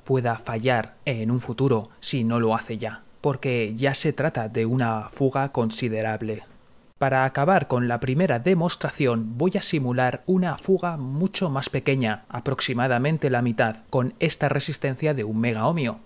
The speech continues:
Y ya adelanto que está más o menos en el límite de lo que va a ser detectable con este prototipo, a través de los leds, claro, porque en el dispositivo final se podrán medir fugas mucho más pequeñas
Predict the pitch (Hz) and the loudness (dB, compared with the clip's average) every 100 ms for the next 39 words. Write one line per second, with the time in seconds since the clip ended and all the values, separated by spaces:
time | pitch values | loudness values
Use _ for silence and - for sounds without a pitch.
0 | _ - 135 123 117 117 139 147 - 131 | _ -4 -2 -2 -6 -2 0 0 0 0
1 | 120 113 151 190 - 196 196 120 113 - | 0 2 4 4 4 0 0 -4 -2 -4
2 | - 143 156 139 147 - 139 117 156 175 | -2 0 0 -2 -4 -2 0 2 2 2
3 | 175 143 131 117 117 147 175 170 143 147 | 0 0 0 0 2 2 2 0 0 2
4 | 123 123 117 120 131 131 127 - 135 139 | 0 -2 -4 -2 0 -2 -4 -2 2 2
5 | 135 123 - 151 143 139 135 123 120 156 | 0 -2 0 2 4 2 2 -2 0 -2
6 | - 151 131 123 113 117 107 - - 120 | -2 0 0 0 -2 -2 -4 -6 -10 -8
7 | 113 107 110 110 110 131 113 107 165 180 | -6 -2 0 0 -2 -2 -2 -2 0 0
8 | - - 165 117 - 139 - 143 143 143 | 0 -2 0 -2 -2 -4 0 2 4 4
9 | 143 135 135 127 135 147 139 139 151 123 | 2 2 0 -2 -2 -2 -2 -2 0 0
10 | 131 123 117 110 - - 139 123 123 131 | 0 0 0 -2 -2 0 0 0 0 0
11 | 131 120 123 - - 143 120 113 - 127 | 0 -2 -2 -4 -2 -2 0 -4 -4 -2
12 | 139 190 - 110 110 175 - 139 - 139 | 2 2 2 -2 0 -2 -2 -2 0 0
13 | 110 - | -2 -6